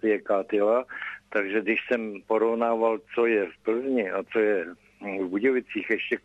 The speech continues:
ke, ke všemu, teď tam mají zase úplně nové moderní divadlo. Nevím, proč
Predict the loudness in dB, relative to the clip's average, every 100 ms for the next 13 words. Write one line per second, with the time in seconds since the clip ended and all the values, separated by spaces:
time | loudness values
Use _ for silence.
0 | _ 0 0 0 -4 -2 0 0 0 0
1 | -2 -2 -2 -2 -4 -6 -12 -6 0 0
2 | 0 -2 -4 -2 -4 -6 -12 -8 -2 0
3 | 2 2 2 0 0 2 2 0 -4 0
4 | 2 2 2 0 -2 -14 -14 -16 -20 -20
5 | _ _ _ _ _ -2 0 2 0 0
6 | -4 -12 -4 0 2